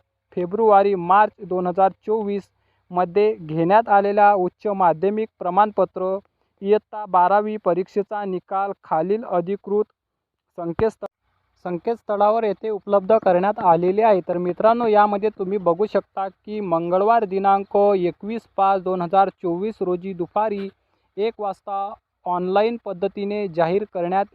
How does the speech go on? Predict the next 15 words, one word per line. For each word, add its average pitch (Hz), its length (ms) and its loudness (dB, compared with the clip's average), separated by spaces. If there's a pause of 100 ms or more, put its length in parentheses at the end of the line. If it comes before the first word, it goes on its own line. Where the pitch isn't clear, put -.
येत 202 200 0
आहे. 196 220 2 (100)
अधिकृत 208 580 -6
संकेतस्थळाचे 190 960 -2 (140)
पत्ते 196 300 -8
पुढील 190 360 -4
प्रमाणे 185 360 0
आहे. 170 140 -6
तर 170 80 -4
मित्रांनो, 196 420 -6
आपण 202 260 0
येथे 196 200 -2
बघू 175 260 -2
शकता 190 360 -6
की 196 300 -14